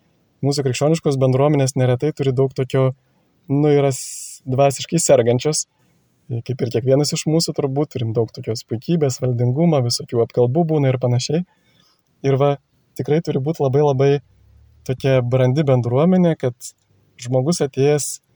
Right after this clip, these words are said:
jis galėtų augti, bet, bet ne, nebūtų žalojamas tos bendruomenės aplinkos. Ir man vis kažkaip prisimena vieno tokio verslininko žodžiai, kurie tikrai nėra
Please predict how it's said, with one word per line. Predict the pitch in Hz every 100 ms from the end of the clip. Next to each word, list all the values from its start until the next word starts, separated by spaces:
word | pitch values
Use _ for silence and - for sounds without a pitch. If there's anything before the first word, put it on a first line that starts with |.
| _ _ _
jis | 135 123
galėtų | 135 139 127
augti, | 135 170 - 147
bet, | 135 131 -
bet | 135 127
ne, | 131 127 127 127
nebūtų | 123 123 139 131
žalojamas | 127 143 170 120 104 - - _ _ _ _ _ _ _ -
tos | 127 117
bendruomenės | 123 135 127 123 117
aplinkos. | 123 123 117 - 139 160 -
Ir | 120 120
man | 131 127 123
vis | 123
kažkaip | 123 - 123
prisimena | 127 - 139 135 127
vieno | 127 123
tokio | 127 123
verslininko | 143 175 147 135 120
žodžiai, | 139 135 127
kurie | 123 123
tikrai | 131 139 131
nėra | 127 127